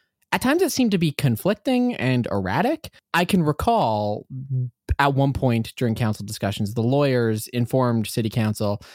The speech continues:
that it would be absolutely impossible to set a default speed limit of forty kilometers an hour. The cost would be astronomical because you would need to put a forty kilometer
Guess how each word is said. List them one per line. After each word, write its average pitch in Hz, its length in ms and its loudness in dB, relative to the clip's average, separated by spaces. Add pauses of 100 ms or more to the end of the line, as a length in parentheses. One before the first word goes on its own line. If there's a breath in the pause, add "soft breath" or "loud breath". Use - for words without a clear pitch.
(140 loud breath)
that 127 120 0
it - 20 2
would 131 120 0
be 135 160 0
absolutely 175 500 0
impossible 120 760 -2 (140)
to 120 120 -6
set 107 220 0
a 107 40 -4
default 107 320 -4
speed 135 240 -2
limit 113 200 0
of 110 160 -6
forty 113 280 -2
kilometers 113 400 0
an 147 60 0
hour. 180 260 0 (220 loud breath)
The 127 80 0
cost 143 400 0
would 117 120 0
be 113 220 0
astronomical 160 800 0
because 131 340 -2
you 113 100 0
would 110 120 0
need 110 280 0
to - 100 -8
put - 200 -2
a 107 100 -4
forty 113 280 -2
kilometer 101 500 -2